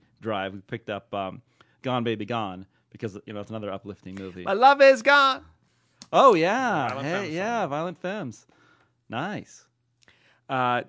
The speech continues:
Speaker 2: do you know that what's a really depressing
Speaker 1: Because we
Speaker 2: movie?
Speaker 1: really love that, and I should have joined in on that. We're off our marker.
Speaker 2: Ra-, uh, Rachel getting married.
Speaker 1: Oh, is it depressing too? Another? De-, yeah, it's dark, right?
Speaker 2: Yeah. Addict at a wedding.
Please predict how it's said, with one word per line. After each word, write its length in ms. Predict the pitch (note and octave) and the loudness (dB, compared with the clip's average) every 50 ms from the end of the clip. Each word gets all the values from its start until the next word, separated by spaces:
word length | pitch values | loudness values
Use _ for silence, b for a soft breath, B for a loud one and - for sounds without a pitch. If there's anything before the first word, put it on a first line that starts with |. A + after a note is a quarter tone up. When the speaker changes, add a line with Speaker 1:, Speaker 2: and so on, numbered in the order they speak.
| _ - | _ -6
Speaker 2:
do 80 | D#3 | -6
you 40 | E3+ | -4
know 120 | F3+ F#3 | -4 -4
that 200 | E3+ C#3+ C#3 - C3+ | -4 -6 -6 -6 -6
what's 160 | C3+ B2+ - | -8 -8 -8
a 80 | B2 A2+ | -8 -10
really 340 | G2+ G2+ B2 C3+ C3+ B2+ A#2+ | -8 -6 -4 -4 -4 -4 -4
depressing 340 | A#2 A2+ - A2+ G#2+ - C#3+ | -6 -8 -10 -10 -8 -6 -6
Speaker 1:
Because 200 | D3+ F#3 D#3+ D3+ | -4 -4 -4 -4
we 80 | F#3 | -4
Speaker 2:
movie? 80 | F#3+ F3 | -4 -4
Speaker 1:
really 160 | F#3 F#3 D#3 | -2 -2 -2
love 200 | C#3 D#3 F3+ F#3 | -4 -4 -6 -6
that, 220 | A#2 G2 F#2 - | -8 -10 -10 -10
and 180 | - G#2+ G#2+ G2+ - | -12 -12 -12 -12 -12
I 80 | B2 | -12
should 160 | C3 - - A#2+ | -12 -12 -12 -12
have 100 | A2 G2 | -12 -10
joined 220 | - A#2 A2 A2 | -10 -10 -10 -8
in 80 | A2+ G#2+ | -10 -10
on 120 | G2 F#2 | -12 -12
that. 140 | F2 F2 F2+ F#2 | -14 -14 -14 -14
We're 140 | A2 G#2+ | -12 -12
off 160 | G#2 F#2+ - - | -12 -14 -14 -14
our 180 | G2+ F#2 F2+ - | -14 -14 -14 -16
marker. 340 | - F#2+ F#2+ F#2 F2+ - F2+ F#2 | -16 -14 -14 -14 -14 -16 -18 -12
Speaker 2:
Ra-, 160 | A#2 C3 C#3+ | -8 -6 -6
uh, 440 | D3 - - C3+ B2+ B2+ A#2+ A2+ - - - | -6 -6 -6 -4 -4 -4 -4 -6 -8 -10 -8
Rachel 320 | A#2+ B2+ B2+ A#2+ C3 B2 | -8 -8 -8 -8 -10 -10
getting 200 | A#2 A#2 A2+ A2 | -10 -10 -10 -10
married. 300 | A2+ G#2+ G#2 G#2+ G#2+ A2 _ _ _ _ _ _ _ _ - A#2 G#2 F#2+ E2 - - - | -12 -12 -12 -14 -14 -18 _ _ _ _ _ _ _ _ -18 -18 -18 -18 -18 -16 -10 -6
Speaker 1:
Oh, 80 | B2+ B2 | -6 -6
is 80 | A2+ | -6
it 100 | A#2 G#2 | -8 -12
depressing 340 | F2 - B2 A#2+ A2+ B2+ A#2+ | -14 -12 -12 -10 -10 -10 -12
too? 300 | A2 - C3+ D3 F3 G3+ | -10 -10 -10 -10 -10 -8
Another? 280 | F#3 C#3 B2+ C3+ C#3+ F3 | -8 -8 -8 -8 -8 -10
De-, 160 | E3 D#3 E3+ | -10 -12 -10
yeah, 160 | A#2+ B2 A#2+ G#2+ | -8 -8 -8 -8
it's 80 | G2+ - | -8 -8
dark, 320 | - A2+ G#2 G2 F#2 - | -8 -8 -8 -8 -10 -10
right? 220 | - F#2+ G2+ G#2+ F#2+ | -10 -10 -8 -10 -10
Speaker 2:
Yeah. 320 | - - - _ - - G#2 A2 | -14 -20 -20 _ -14 -10 -8 -8
Addict 260 | A2+ A#2 G#2+ _ - | -8 -8 -10 _ -14
at 120 | G2+ G2 | -16 -16
a 80 | F#2 F2+ | -16 -16
wedding. 300 | F2 F2+ F2 - - | -18 -20 -20 -20 -20